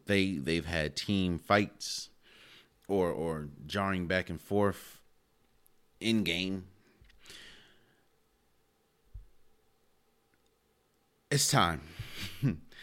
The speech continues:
I was, I was always one to hold out hope because I was always, I'm always the type of person that you can't have mu-, you can't, you can't have, um, too much talent, right? But then I think I look at the, I look at the, um,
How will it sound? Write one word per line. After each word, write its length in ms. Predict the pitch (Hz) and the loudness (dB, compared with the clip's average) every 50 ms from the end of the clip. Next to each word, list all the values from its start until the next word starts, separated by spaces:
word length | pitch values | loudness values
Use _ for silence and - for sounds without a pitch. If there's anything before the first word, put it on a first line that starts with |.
| - - - - - - _ | -18 -18 -16 -18 -18 0 _
I 140 | - 131 170 | 10 10 10
was, 200 | 202 208 190 160 | 10 8 4 2
I 200 | - - 92 151 | 4 6 6 6
was 180 | 180 190 180 170 | 8 6 6 4
always 280 | 180 180 175 175 156 143 | 6 6 6 6 4 4
one 200 | 147 143 143 135 | 2 2 4 2
to 80 | 117 | 2
hold 240 | 107 110 110 104 95 | 2 2 2 2 2
out 140 | 82 85 90 | 2 0 0
hope 220 | 95 95 67 - | -2 -4 -4 -4
because 300 | - 87 - - 107 98 | -8 -6 -4 -2 -2 2
I 220 | 82 80 113 139 160 | 4 6 8 8 8
was 180 | 175 175 165 | 8 6 6
always, 260 | 165 160 156 156 135 | 6 6 6 4 4
I'm 260 | 127 78 78 120 170 190 | 4 2 2 4 4 4
always 180 | 196 185 170 147 | 4 4 4 2
the 60 | 143 | 2
type 240 | - 135 127 117 101 | 4 4 4 4 2
of 60 | 87 | 2
person 280 | - 110 104 95 92 | 4 4 4 4 0
that 120 | 82 78 - | -4 -4 -4
you 60 | 104 | -6
can't 240 | - - 135 120 107 | -2 -2 0 0 0
have 220 | 104 98 90 82 | 0 -2 -2 -2
mu-, 140 | 85 90 82 - | -4 -6 -6 -6
you 140 | - 95 98 | -6 -8 -6
can't, 320 | - - 135 117 78 - - _ _ _ | 0 0 2 2 2 -2 -6 _ _ _
you 120 | 113 107 | -4 -4
can't 340 | - - - 143 107 - - | -2 -2 -2 -2 -2 -2 -4
have, 520 | 104 110 110 107 92 82 78 - - - - _ - - - - - - - - _ _ | 0 0 2 2 2 0 -2 -4 -8 -16 -20 _ -20 -20 -20 -20 -20 -20 -20 -20 _ _
um, 600 | - 92 95 92 87 82 80 82 78 76 73 71 71 _ _ _ _ _ _ _ _ _ _ _ _ _ - - - - | -4 -2 0 0 0 -2 -4 -4 -6 -8 -10 -14 -18 _ _ _ _ _ _ _ _ _ _ _ _ _ -20 -20 -12 -8
too 160 | - - 151 | 0 2 4
much 240 | 139 123 104 92 - | 6 6 4 4 2
talent, 320 | - - 90 76 57 - - _ _ _ _ _ _ | -2 -4 -4 -6 -6 -8 -16 _ _ _ _ _ _
right? 240 | - 80 82 76 - - _ _ _ _ - - _ _ - - - - - - - _ | -4 -2 -2 -2 -2 -6 _ _ _ _ -20 -20 _ _ -18 -16 -14 -14 -14 -16 -2 _
But 160 | - 143 143 | 0 0 6
then 400 | 165 214 233 240 226 214 196 180 - - - - - - _ _ _ _ - | 10 10 10 10 8 6 2 -2 -6 -12 -20 -20 -20 -20 _ _ _ _ 0
I 140 | - 107 139 | 6 6 6
think 480 | 139 143 - - 175 185 180 151 143 - - - - - - - - - _ _ _ _ _ _ - | 6 4 2 2 4 4 4 2 -2 -10 -16 -18 -18 -16 -16 -16 -18 -18 _ _ _ _ _ _ 8
I 140 | 131 156 | 10 10
look 220 | 185 214 240 233 233 | 12 12 10 8 8
at 140 | 202 170 - | 2 4 6
the, 420 | 156 131 117 110 98 85 76 - | 8 8 10 10 8 6 4 0
I 120 | - 90 120 | 0 0 2
look 220 | 143 160 180 - | 4 4 4 4
at 140 | 175 - - | 2 0 2
the, 180 | - 156 - - | 0 0 2 2
um, 500 | 107 117 113 113 110 104 101 95 95 | 2 2 4 4 4 2 0 0 -4